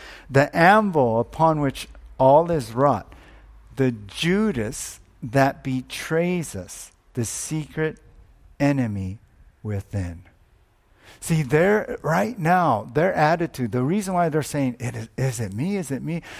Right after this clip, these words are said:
They're in this, this quandary. They're, they're like, "Whoa, what's, is it, is it?" They're, they're having a hard time because they see that now in themselves.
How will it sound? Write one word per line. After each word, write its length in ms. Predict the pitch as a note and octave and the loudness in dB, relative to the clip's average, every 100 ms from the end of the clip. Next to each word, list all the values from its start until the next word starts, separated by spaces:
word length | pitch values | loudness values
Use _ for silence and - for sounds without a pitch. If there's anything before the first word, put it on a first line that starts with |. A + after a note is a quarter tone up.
| - C3 | -14 2
They're 340 | D3+ F#3 G#3+ | 6 6 4
in 140 | G3 | 0
this, 300 | C#3 B2+ - - - - | -2 -4 -6 -18 -20 -6
this 240 | C3 B2 | -4 -4
quandary. 560 | - - D3+ G3 F3 B2+ | -6 -6 -2 -2 0 0
They're, 280 | D3 G3 D#3+ | 2 0 0
they're 260 | D#3 G3 | 0 0
like, 260 | F#3+ C3+ - | 0 -4 -6
"Whoa, 200 | F#3 F#3+ | -6 -6
what's, 280 | E3 F#3 - - - _ _ - | -4 -8 -10 -20 -20 _ _ -6
is 220 | E3+ G3+ | -4 -2
it, 140 | A#3 | -2
is 180 | - F#3+ | -2 -6
it?" 140 | F#3 F#3+ | -2 2
They're, 260 | A3+ G3 - - - - _ _ - | 2 2 -4 -20 -20 -20 _ _ 0
they're 140 | F#3+ | 2
having 400 | G3+ F#3 F3 D3+ | 2 0 0 0
a 80 | C3 | 0
hard 340 | C#3+ F#3 E3 | 4 4 2
time 440 | - F#3+ G#3 C#3+ - - _ _ _ - | -4 -2 0 -2 -6 -18 _ _ _ -8
because 320 | E3+ F3 C3+ | -4 -2 2
they 180 | G3+ A3 | 0 0
see 320 | - F#3+ G#3+ | -4 -6 -4
that 280 | G3 C3+ C3 | 0 0 0
now 260 | A#2+ A#2 | 0 0
in 140 | A#2 A#2 | 0 0
themselves. 760 | G#2+ G#2+ - - - - - | -2 -4 -8 -8 -8 -12 -20